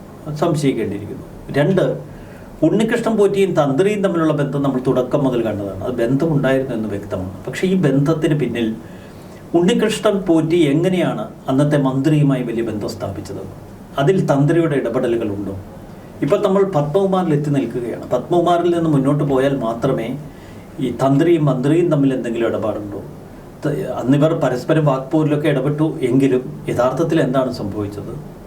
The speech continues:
ശബരിമലയിൽ മറ്റെന്തെങ്കിലുമൊക്കെ വലിയ കൊള്ളകൾ നടക്കുന്നുണ്ടോ? എന്തുകൊണ്ടാണ് പലരും പലതും മറച്ചു വയ്ക്കുന്നത്? പലരും പലതും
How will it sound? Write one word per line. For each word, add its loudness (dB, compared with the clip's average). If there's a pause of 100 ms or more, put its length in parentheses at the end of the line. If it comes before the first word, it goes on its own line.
(480)
ശബരിമലയിൽ 4 (220)
മറ്റെന്തെങ്കിലുമൊക്കെ 2
വലിയ 2 (100)
കൊള്ളകൾ 2
നടക്കുന്നുണ്ടോ? -6 (800)
എന്തുകൊണ്ടാണ് 4
പലരും 0
പലതും 0
മറച്ചു -4
വയ്ക്കുന്നത്? -2
പലരും 2
പലതും 2